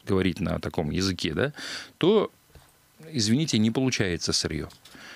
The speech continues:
Но мы можем сказать, что, например, то есть вопрос о технологиях, о новых продуктах, о, м, э, значит, знаниях там и так далее. Мы можем людям сказать, что если вы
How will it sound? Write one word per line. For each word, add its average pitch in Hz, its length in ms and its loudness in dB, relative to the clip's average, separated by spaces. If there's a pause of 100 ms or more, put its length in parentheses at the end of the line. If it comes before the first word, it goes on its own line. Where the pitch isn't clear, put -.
(160)
Но 113 80 2
мы 135 140 4
можем 190 260 4
сказать, 117 340 2
что, 98 600 2
например, 104 560 2 (500)
то 117 80 2
есть 101 180 0 (140)
вопрос 131 440 2 (100)
о 127 100 0
технологиях, 151 840 2
о 120 60 4
новых 135 360 4
продуктах, 123 840 0
о, 98 880 4 (220)
м, 104 400 2
э, 95 380 2
значит, 92 340 0
знаниях 139 520 2
там 101 180 0
и - 20 -4
так 92 160 -2
далее. 82 220 -4 (320)
Мы 110 100 2
можем 156 380 4
людям 123 280 4
сказать, 92 320 0
что - 200 0
если 120 260 2
вы 117 300 4